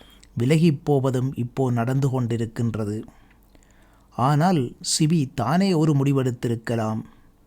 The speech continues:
அதாவது தமிழை தான் கல்யாணம் பண்ணுவது என்று. வீட்டில் அம்மா மீனா, மாமா கணேசன் உட்பட அனைவரும் சிபியிடம் சம்யுக்தா வேண்டாம் என்றும் அவர்களின் குடும்பமே உதவாதது என்றும் கூறியும் சிபி மிகவும் ஆணித்தரமாக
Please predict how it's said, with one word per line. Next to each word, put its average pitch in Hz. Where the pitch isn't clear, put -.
அதாவது 135
தமிழை 139
தான் 127
கல்யாணம் 127
பண்ணுவது 120
என்று. 110
வீட்டில் 156
அம்மா 151
மீனா, 131
மாமா 139
கணேசன் 123
உட்பட 123
அனைவரும் 165
சிபியிடம் 123
சம்யுக்தா 151
வேண்டாம் 123
என்றும் 120
அவர்களின் 151
குடும்பமே 156
உதவாதது 147
என்றும் 123
கூறியும் 135
சிபி 127
மிகவும் 127
ஆணித்தரமாக 131